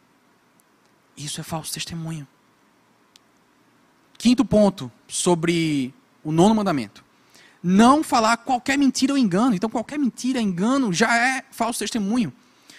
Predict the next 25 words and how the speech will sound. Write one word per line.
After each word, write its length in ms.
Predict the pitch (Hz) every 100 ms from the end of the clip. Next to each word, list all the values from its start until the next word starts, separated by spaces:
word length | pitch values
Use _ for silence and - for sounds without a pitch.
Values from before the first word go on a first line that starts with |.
| - -
Sexto, 420 | - 254 - 208
não 220 | 220 285
amar 380 | 285 220 240 254
a 20 |
verdade. 500 | 254 202 196 277 175
Vou 120 | 175
falar 260 | - 208 220
sobre 300 | - 185 214
isso 200 | 226 - - - _ -
com 80 |
mais 240 | 185 190 208
profundidade 540 | 196 208 180 175 185
um 20 |
pouco 240 | 180 185 190
mais 160 | 190
pra 140 | - 175
frente, 260 | 196 202
mas 220 | 180 170 170
não 240 | 190 247
amar 360 | 220 160 180 226
a 60 |
verdade 400 | 175 135 143 143
é 60 | 127
falso 260 | 110 117
testemunho. 420 | 127 - 120 101